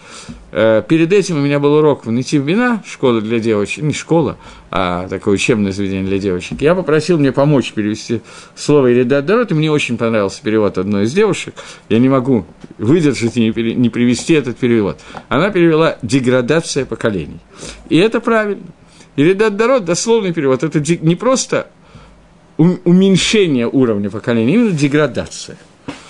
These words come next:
Деградация поколений. Поскольку у нас происходит деградация поколений, мы становимся немножко деградируем,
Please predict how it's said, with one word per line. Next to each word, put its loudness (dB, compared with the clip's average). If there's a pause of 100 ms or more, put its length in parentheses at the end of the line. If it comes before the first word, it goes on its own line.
(300)
Деградация 0
поколений. -4
Поскольку 0
у 2
нас 0
происходит 0
деградация -2
поколений, -2
мы -2
становимся -2
немножко -2
деградируем, 0